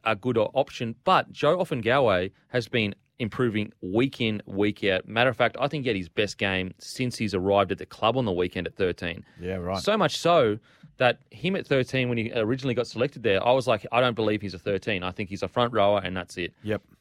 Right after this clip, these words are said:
Speaker 1: But I think his ball playing has improved out of sight. The amount of work he gets through is improved out of sight. His match fitness, his ball running. So it's a real tough one. Do you wanna take away from a guy that's clearly developing
Speaker 2: Mm-hmm.
Speaker 1: and could be there longer term?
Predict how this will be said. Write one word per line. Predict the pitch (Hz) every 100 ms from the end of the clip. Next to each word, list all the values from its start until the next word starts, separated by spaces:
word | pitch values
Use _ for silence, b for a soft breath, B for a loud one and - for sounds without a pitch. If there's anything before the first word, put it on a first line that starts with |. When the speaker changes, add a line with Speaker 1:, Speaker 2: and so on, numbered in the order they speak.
| -
Speaker 1:
But | 127
I |
think | 131 151
his | 113
ball | 92 123 135
playing | 143 135 120
has | 107 98
improved | 98 - 101 92 -
out | 113 131
of | 139
sight. | - 131 135 131 b b b
The | 110 101
amount | 110 101
of | 92
work | 117 123
he | 127
gets | 131 -
through | - 131 127
is | 120 104
improved | 98 110 101
out | 101 104
of | 101
sight. | 123 120 104
His | 87
match | 104 123 -
fitness, | 131 127 131 - B B
his | - 92
ball | 123 120
running. | 110 113 127 123 - b b
So | - 143 131 120 - _ _ -
it's | 120
a |
real | 123 143 196
tough | - 139 139
one. | 110
Do | 107
you | 123 123
wanna | 143 180
take | 143 147 143
away | 127 120 117
from | 120
a | 104
guy | 113 110
that's | 104 -
clearly | - - 135 151 170 160
developing | 135 110 101 101 107 147 202
Speaker 2:
Mm-hmm. | 107 107 104
Speaker 1:
and | 156 185
could | 120
be | 123 127
there | 113 107
longer | 107 110 107
term? | - 101 95 123